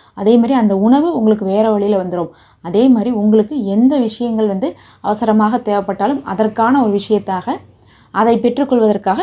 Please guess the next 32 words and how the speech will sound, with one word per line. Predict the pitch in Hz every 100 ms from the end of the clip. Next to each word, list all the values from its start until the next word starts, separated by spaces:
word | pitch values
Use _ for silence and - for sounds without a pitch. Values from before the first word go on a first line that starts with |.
| -
இதை | 214 214 208
ஓதி | 208 220
பாருங்க. | 214 196 196 381 - _ _
எப்படிப்பட்ட | 208 214 294 247 -
அவசர | 202 208 214 214
தேவையும் | 214 208 202 254 392 - -
உங்களுக்கு | 208 226 220 277
அல்லாஹ்வுடைய | 208 214 214 196 190
கிருபையில | 202 208 285 -
ஒரு | 214 208
அரை | 202 233
மணி | 247 226
நேரத்துக்குள்ளேயே | 214 254 247 - 214 208 226
வந்து | 196 247 -
உங்களுக்கு | 180 190 190
பதில் | 185 202 196
கிடைச்சிரும். | 190 - 311 - _ _ -
எப்போ | 196 208 311
ஓதுனாலும் | 233 220 220 208 214 214
சரி, | 196 294 - _ -
உணர்ந்து | 214 269 311 311 240
ஓதுங்க. | 196 185 - -
தொழுகை | 208 220 240
இல்லாதப்போ | 220 214 202 202 208 202
ஓதலாம், | 196 196 208
ஒழு | 196 233
இல்லாதப்போ | 247 226 202 196 196
ஓதலாம். | 190 175 165 - _
ஆனா, | 202 214
மனசார | 196 220 240 240 285
உணர்ந்து | 240 214 226 226 202
ஓதுனா | 196